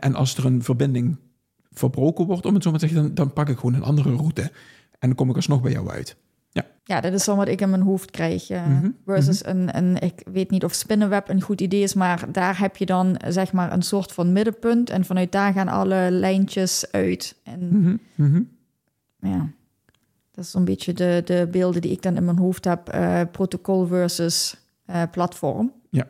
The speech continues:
Speaker 2: Ja, en wat je net noemde inderdaad, dus dan heb je niet meer één centrale partij nodig, want als het ene punt wegvalt,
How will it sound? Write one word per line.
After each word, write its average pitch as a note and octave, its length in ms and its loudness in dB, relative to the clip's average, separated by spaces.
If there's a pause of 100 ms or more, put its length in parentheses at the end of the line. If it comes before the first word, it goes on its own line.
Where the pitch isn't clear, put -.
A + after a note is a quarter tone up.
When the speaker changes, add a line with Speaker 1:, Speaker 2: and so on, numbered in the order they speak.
Speaker 2:
Ja, F#3+ 200 -2
en D#3 100 0
wat F#3 180 0
je G3+ 80 0
net F#3+ 220 2
noemde A3 360 4
inderdaad, G#3+ 520 2
dus G3+ 120 -6
dan F#3 140 0
heb G#3 200 0
je G3+ 120 0
niet G#3+ 220 2
meer G3+ 220 0
één G#3 200 2
centrale G3 480 -2
partij G3 380 0
nodig, B3 500 0
want F#3+ 280 0
als G3+ 180 -2
het F#3+ 120 -4
ene G#3 380 2
punt F#3+ 340 0
wegvalt, G3+ 680 -2